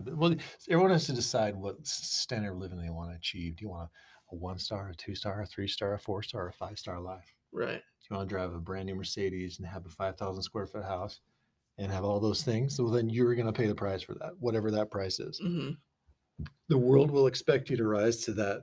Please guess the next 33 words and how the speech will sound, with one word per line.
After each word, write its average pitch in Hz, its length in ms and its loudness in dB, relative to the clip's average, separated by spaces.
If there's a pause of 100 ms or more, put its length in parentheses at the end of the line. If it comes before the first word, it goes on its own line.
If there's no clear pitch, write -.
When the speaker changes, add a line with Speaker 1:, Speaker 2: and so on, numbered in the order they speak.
(120)
Speaker 1:
uh, 107 160 0
level 101 500 -2
and 104 180 -4
that 95 160 0
rigor 90 460 -2 (480)
to, 135 300 0
to - 180 8
receive 147 460 10
that. 104 280 0 (140)
The 127 80 -4
Speaker 2:
Mm-hmm. 139 80 4
Speaker 1:
universe 147 340 8
will 131 80 4
give 131 160 4
it 143 100 2
to 135 120 0
you 120 200 0
if 123 160 0
you 139 220 2 (420)
rise 127 360 8
to - 140 -2
that 110 240 4 (180)
frequency, 139 520 0
which 107 220 -2
is 110 140 -6
a 101 40 0
high 123 220 -2
frequency 131 540 4
and 123 80 2
a - 20 -2
lot 98 240 0
of 95 80 -2
work. 123 320 -2